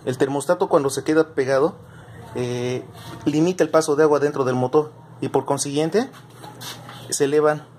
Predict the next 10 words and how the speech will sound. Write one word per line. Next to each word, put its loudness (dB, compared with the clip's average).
la 0
temperatura 2
dentro 0
del 2
mismo 0
y -6
nos, -4
el, -2
produce 0
altos 0